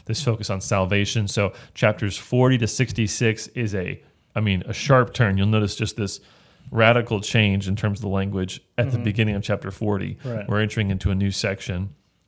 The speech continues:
Speaker 1: that is unbelievable. I mean, these are some of the most breathtaking, incredible passages in Scripture in this section.
Speaker 2: Oh, yeah.
Speaker 1: So I hope, I mean, as you're reading through the, the forties and fifties and sixties, I hope that you really are just soaking this in.
Speaker 2: Oh,
Speaker 1: Great
Speaker 2: yeah.
Speaker 1: devotional reading.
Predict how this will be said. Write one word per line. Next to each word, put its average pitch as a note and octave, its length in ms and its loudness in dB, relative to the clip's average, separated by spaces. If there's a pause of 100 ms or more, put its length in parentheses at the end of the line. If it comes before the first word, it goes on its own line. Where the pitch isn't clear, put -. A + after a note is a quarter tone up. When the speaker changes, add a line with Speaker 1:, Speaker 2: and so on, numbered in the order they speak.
Speaker 1:
that A2 280 0
is G2+ 320 -8 (420)
unbelievable. G#2+ 640 4
I F2+ 40 -4
mean, A#2+ 120 4
these B2 80 4
are A#2+ 60 -2
some C#3+ 100 0
of C3 40 2
the B2+ 60 4
most G#2 220 2
breathtaking, G#2+ 760 2 (240)
incredible G2+ 520 0
passages G2 440 0
in F#2+ 120 -6
Scripture - 500 -8
in G#2 160 0
this G2 160 -4
section. - 480 -8
Speaker 2:
Oh, A2+ 120 -4
yeah. F#2 180 -6
Speaker 1:
So A2+ 120 0
I G#2+ 60 6
hope, G#2+ 320 4
I A2+ 60 -2
mean, F#2 240 0
as F#2+ 180 -2
you're G#2 80 2
reading G#2 180 0
through G2+ 180 -4
the, F2+ 260 -2 (380)
the A#2+ 100 -4
forties G#2 320 2
and F#2 120 -2
fifties G2+ 340 -2
and F2 80 -6
sixties, - 320 -8
I G2 60 -6
hope G2 160 -2
that F#2+ 120 -6
you F#2 140 -6
really G2 360 -2
are F2+ 80 -2
just G2+ 220 -6
soaking F#2+ 340 -4
this F#2+ 180 -4
in. F#2+ 240 -4 (360)
Speaker 2:
Oh, B2 100 4
Speaker 1:
Great A#2 120 8
Speaker 2:
yeah. G#2 60 2
Speaker 1:
devotional F#2 480 0
reading. F#2+ 380 -4